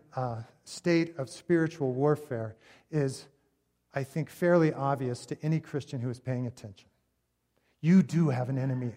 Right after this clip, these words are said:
out there. There is a devil that wants to destroy you.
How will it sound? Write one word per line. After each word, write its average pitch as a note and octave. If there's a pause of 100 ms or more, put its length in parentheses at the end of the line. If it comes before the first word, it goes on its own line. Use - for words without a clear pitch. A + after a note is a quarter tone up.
out A#2
there. F2+ (1300)
There D#3+
is D3 (640)
a C#3
devil C3 (240)
that C#3
wants D3
to C3
destroy C3+
you. G2